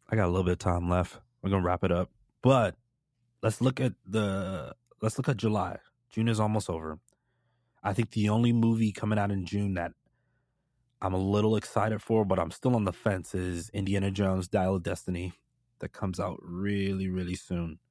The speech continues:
Let me see. I think June thirtieth is when it comes out. I think it's June thirtieth. Yes, it's June thirtieth. It comes out June thirtieth. That's the last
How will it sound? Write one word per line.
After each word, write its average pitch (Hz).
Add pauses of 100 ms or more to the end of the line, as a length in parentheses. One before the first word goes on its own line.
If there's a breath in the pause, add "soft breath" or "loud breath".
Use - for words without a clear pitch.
(720)
Let 80
me -
see. - (1160)
I -
think 170 (640)
June 147
thirtieth 147
is 143
when 151
it - (100)
comes 147
out. 147 (1200)
I 101
think -
it's 98
June 98
thirtieth. 90 (1040)
Yes, 95
it's 95
June 98
thirtieth. 87
It -
comes 113
out 98
June 110
thirtieth. 92 (680 soft breath)
That's 101
the 101
last 98